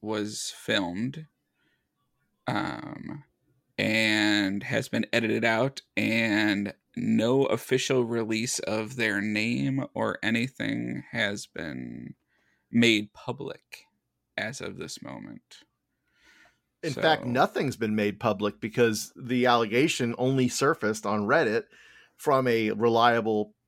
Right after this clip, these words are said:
Speaker 2: potentially reliable source. And the allegation is B B C is just covering it all up, uh,
Speaker 1: Mm-hmm.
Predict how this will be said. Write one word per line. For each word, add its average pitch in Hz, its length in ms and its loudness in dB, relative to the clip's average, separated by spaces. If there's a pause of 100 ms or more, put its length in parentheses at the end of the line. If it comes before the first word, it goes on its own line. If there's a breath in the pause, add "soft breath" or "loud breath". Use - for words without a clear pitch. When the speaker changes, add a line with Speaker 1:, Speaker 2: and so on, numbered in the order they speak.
(100)
Speaker 2:
potentially 95 640 -4
reliable 107 480 4
source. 131 520 2 (440 soft breath)
And 123 460 2 (180)
the 113 440 4
allegation 127 560 2
is 110 160 2
B 123 160 2
B 117 100 -2
C 123 180 0
is 110 100 0
just - 220 -6
covering 113 500 0
it 101 80 2
all 90 240 2
up, 92 220 0 (760)
uh, 87 400 4
Speaker 1:
Mm-hmm. - 80 -8